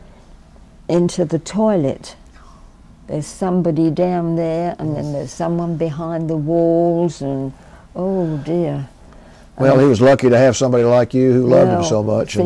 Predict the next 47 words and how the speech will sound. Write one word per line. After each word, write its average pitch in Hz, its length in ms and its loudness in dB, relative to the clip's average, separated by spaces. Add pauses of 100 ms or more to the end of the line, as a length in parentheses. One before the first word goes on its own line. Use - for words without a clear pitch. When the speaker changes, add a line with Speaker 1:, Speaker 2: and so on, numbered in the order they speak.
Speaker 2:
and 175 100 0
Speaker 1:
but 170 120 -2
he, 160 180 -6 (120)
Speaker 2:
I - 100 -20
think 123 180 0
Speaker 1:
he 110 40 -2
Speaker 2:
your 110 80 4
whole 123 140 6
Speaker 1:
kept - 60 -2
Speaker 2:
family. 120 400 2
Speaker 1:
bawling, 180 840 -2 (560)
and 151 220 -8
so 156 360 -8
I 156 180 -10
couldn't, 185 560 -8
I, 147 200 -10
Speaker 2:
Yeah. - 280 -8
Speaker 1:
I 151 40 -8
knew 180 280 -4
I 147 140 -8
had 151 260 -8
Speaker 2:
Well, 107 140 -6
that's 151 180 -8
Speaker 1:
to, 143 40 -16 (140)
Speaker 2:
understandable. 107 560 -6
Speaker 1:
to 101 60 -10
put 160 220 -8
something, 165 640 -8 (380)
I 156 100 -6
cou-, - 300 -10
I 156 100 -8
couldn't 175 380 -4
do 190 140 -2
it, - 140 -8
couldn't 175 280 -2
pick 185 240 -2
him 165 160 -2
up. 170 400 -8
Speaker 2:
Yeah. 104 160 -14 (1080)
Well, 131 240 6
y'all 143 200 8
had 139 160 8
a 120 60 6
real 131 220 6
love 131 220 6
story, 101 340 2 (200)
obviously. 95 480 0